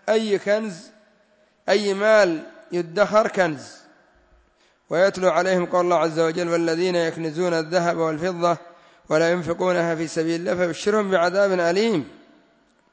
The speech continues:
والصحيح أن ما أديت زكاته ليس بكنز. قال الإمام أحمد رحمه الله: "حدثنا حسين، حدثنا شيبان عن منصور عن ربعي،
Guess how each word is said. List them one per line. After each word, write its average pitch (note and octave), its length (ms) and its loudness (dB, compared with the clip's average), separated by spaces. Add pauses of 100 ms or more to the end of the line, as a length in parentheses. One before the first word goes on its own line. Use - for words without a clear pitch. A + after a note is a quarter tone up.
(140)
والصحيح E3+ 480 0
أن F3+ 240 0
ما E3+ 260 2
أديت F3 340 0
زكاته E3+ 580 0
ليس F3+ 260 -2
بكنز. D#3+ 580 -2 (1200)
قال G#3 200 6
الإمام A3 420 6
أحمد G3+ 340 4
رحمه F#3+ 420 4
الله: F#3+ 200 4
"حدثنا F#3 520 0
حسين، F#3 440 -2
حدثنا F3+ 500 0
شيبان F3+ 460 0
عن E3+ 200 0
منصور E3+ 380 0
عن D#3+ 140 2
ربعي، E3 460 0